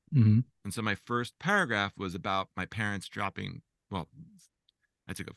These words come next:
Speaker 2: flight, but my parents sending me off to college, to Stanford.
Speaker 1: Yeah. Okay.
Speaker 2: And it was first person, which at the time, Time Magazine didn't do.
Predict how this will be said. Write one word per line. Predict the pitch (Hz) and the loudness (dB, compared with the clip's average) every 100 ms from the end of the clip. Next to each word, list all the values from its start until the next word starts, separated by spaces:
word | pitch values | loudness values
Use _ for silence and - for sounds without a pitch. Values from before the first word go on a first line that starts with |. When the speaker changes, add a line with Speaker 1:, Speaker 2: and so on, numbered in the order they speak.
| _ | _
Speaker 2:
flight, | - 98 76 76 | -10 -6 -6 -4
but | 104 | -4
my | 98 | -4
parents | 90 110 90 | 0 -2 0
sending | 101 92 | -2 -2
me | 90 | -2
off | 82 80 | -4 -6
to | - 82 80 - - _ _ _ | -8 -6 -6 -10 -14 _ _ _
college, | 110 85 - - - | -2 -2 -6 -20 -12
to | 110 | -4
Stanford. | 123 95 - - - | -2 -2 -6 -12 2
Speaker 1:
Yeah. | 117 110 - _ - | 4 4 -2 _ -4
Okay. | 120 117 - _ - | 2 2 2 _ -6
Speaker 2:
And | 101 95 87 87 - _ _ _ _ _ _ _ | -2 0 -2 -8 -12 _ _ _ _ _ _ _
it | 107 | -8
was | 98 | -2
first | 131 110 | -2 0
person, | 131 104 82 73 - - | 0 -2 -2 -10 -14 -14
which | 101 - | -14 -14
at | 98 | -12
the | 110 | -12
time, | - - 185 185 139 98 90 85 - _ _ _ _ - | -12 -10 -2 0 2 0 -2 -6 -10 _ _ _ _ -4
Time | 110 | -2
Magazine | 104 98 92 92 80 | -2 -2 -2 -4 -4
didn't | 95 85 85 - | -6 -4 -6 -8
do. | 82 58 | -10 -10